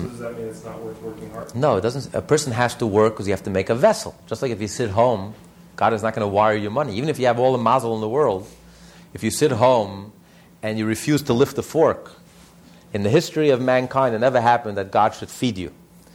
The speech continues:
Speaker 2: He puts the, he puts the food, we also gave you the brain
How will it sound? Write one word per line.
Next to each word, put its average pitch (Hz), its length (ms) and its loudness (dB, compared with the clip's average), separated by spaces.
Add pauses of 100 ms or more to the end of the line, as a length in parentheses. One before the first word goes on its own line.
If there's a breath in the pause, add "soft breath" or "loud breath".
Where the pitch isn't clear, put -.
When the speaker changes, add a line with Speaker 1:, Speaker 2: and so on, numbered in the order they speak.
(480 loud breath)
Speaker 2:
He 101 120 -6
puts 139 280 0
the, - 140 -10
he 120 140 -6
puts - 480 -2 (160)
the 107 80 -8
food, 135 260 0
we 117 80 4
also 123 240 2
gave 113 240 2
you 113 60 4
the 107 80 2
brain 123 580 2